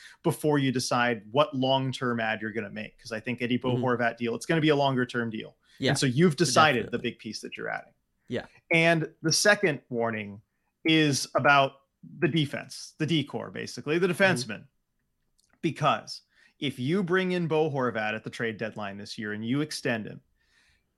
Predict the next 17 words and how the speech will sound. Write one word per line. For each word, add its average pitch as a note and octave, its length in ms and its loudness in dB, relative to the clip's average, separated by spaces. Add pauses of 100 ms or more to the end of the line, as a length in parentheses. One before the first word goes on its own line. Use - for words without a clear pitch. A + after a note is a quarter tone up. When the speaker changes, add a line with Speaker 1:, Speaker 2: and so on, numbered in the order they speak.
(300)
Speaker 1:
I B2+ 120 4
hope G#3 380 2
you G#3 140 6
like G3 280 6
your F#3+ 120 2
blue E3 260 0
line, A2+ 380 -2 (560)
because D#3+ 440 0
it F3+ 140 4
is F3+ 180 2
not E3+ 320 2
going D#3 300 -2
to D#3 100 -8
get C3 280 -4
better A2 380 -6 (200)
this C#3 240 -4
year. - 280 -10